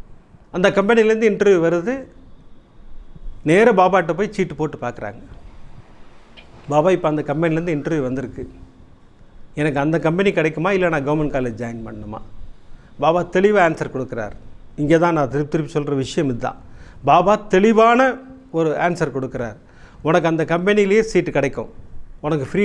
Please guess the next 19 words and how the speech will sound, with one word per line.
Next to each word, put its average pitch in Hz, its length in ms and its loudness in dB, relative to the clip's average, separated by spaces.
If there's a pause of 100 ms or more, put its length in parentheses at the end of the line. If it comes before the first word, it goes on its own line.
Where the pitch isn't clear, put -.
எஜுகேஷன் 143 440 -2
கிடைக்கும்," 117 400 -6
இத்தனையும் 175 460 -2
சொல்றார் 110 340 -8
பாபா. 107 300 -12 (680)
சகோதரிக்கு 151 480 -6
ஒரே 151 240 -2
சந்தோஷம். 160 560 -4
நேரா 143 340 -4
அந்த 123 140 -4
இன்டர்வியூ 120 280 -8
அட்டெண்ட் 123 220 -10
பண்றதுக்கு 117 360 -12
குழந்தைய 113 260 -8
கூட்டு 113 320 -16
போனாங்க. 104 280 -14 (1040)
இன்டர்வியூ 160 260 0
அட்டெண்ட் 156 240 -2
பண்ணாங்க. 147 460 -6